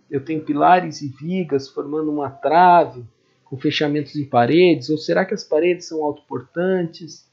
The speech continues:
Nesse sentido, vou trabalhar isso de forma modular, né, módulos estruturais, vãos, pensando em vãos estruturais, certos padrões pra poder atender tudo isso. E eu preciso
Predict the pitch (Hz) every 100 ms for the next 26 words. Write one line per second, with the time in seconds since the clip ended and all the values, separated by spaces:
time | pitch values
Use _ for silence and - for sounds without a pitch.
0 | _ _ _ _ - 262 240 - 240 175
1 | - 170 180 131 117 - _ _ - 175
2 | 196 190 180 175 180 190 196 - 156 151
3 | - 160 160 156 165 185 156 147 160 185
4 | 165 151 156 147 160 160 147 139 135 -
5 | 143 _ 135 143 170 180 160 135 - _
6 | _ _ _ _ _ _ _ 147 175 185
7 | 151 123 - _ 147 143 160 165 156 127
8 | 160 160 147 - 139 135 135 151 160 151
9 | - 160 156 - - 185 143 127 131 165
10 | 175 147 - 143 - 151 151 151 156 143
11 | 147 139 214 226 196 185 170 156 - _
12 | - _ _ _ _ _ _ _ _ -
13 | 254 262 277 - 220 190